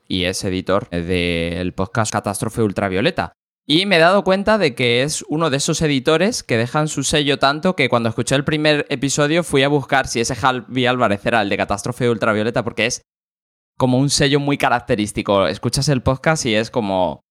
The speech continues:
"Esto suena a Catástrofe Ultravioleta". Y me interesa mucho la gente que trabaja con un sello tan característico y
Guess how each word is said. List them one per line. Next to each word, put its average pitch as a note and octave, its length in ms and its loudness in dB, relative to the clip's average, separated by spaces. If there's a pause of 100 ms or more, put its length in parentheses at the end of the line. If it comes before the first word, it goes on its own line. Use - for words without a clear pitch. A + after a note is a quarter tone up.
(160)
"Esto - 220 -2
suena C#3 280 2
a - 60 2
Catástrofe C#3 480 0
Ultravioleta". G#2+ 760 2
Y F2+ 280 -8 (320)
me C3+ 100 2
interesa C#3+ 320 2
mucho D3 240 2
la A#2+ 100 4
gente A#2+ 240 -4
que B2+ 80 -4
trabaja B2 420 0
con B2 160 -2
un A#2 680 -6
sello A2+ 320 -2
tan G2+ 540 -4
característico B2+ 840 -2
y A2 320 -2